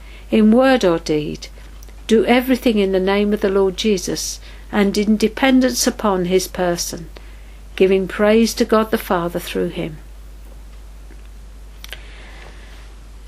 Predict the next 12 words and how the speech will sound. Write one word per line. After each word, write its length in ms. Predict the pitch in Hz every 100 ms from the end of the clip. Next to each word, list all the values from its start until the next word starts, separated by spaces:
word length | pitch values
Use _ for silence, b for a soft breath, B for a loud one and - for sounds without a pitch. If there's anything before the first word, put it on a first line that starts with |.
| -
You 100 | 240
can 160 | -
encapsulate 920 | 175 170 - 214 - - 185 175 170 -
that 340 | 185 190 -
as, 280 | 185 - -
uh, 220 | 101 95 B B B B - -
everything 460 | 196 226 - 180 190
for 120 | -
an 120 | 175
audience 520 | 196 190 202 196 -
of 160 | 196 180
one. 280 | 185 190